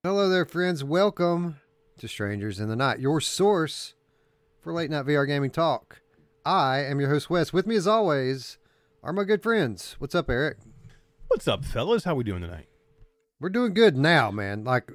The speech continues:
Speaker 1: the, all the chocolate milk is cleaned up.
Speaker 2: <laughs>
Speaker 1: Uh, my table is put back together.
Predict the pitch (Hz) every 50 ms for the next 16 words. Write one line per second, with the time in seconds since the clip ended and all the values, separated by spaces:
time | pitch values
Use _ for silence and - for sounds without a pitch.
0 | - 123 135 127 - 127 139 147 180 185 190 185 - - 185 185 - 196 165 160
1 | 156 160 160 160 160 151 - 131 127 135 117 - - - 147 156 165 170 156 143
2 | 143 147 147 - - - - - - - - - - - - - - 123 123 135
3 | 135 123 123 - - - 175 180 185 175 196 196 185 185 185 170 143 - - 160
4 | 139 127 - - _ - 185 202 156 139 123 147 160 175 165 - - 190 151 160
5 | 160 156 151 143 139 139 139 135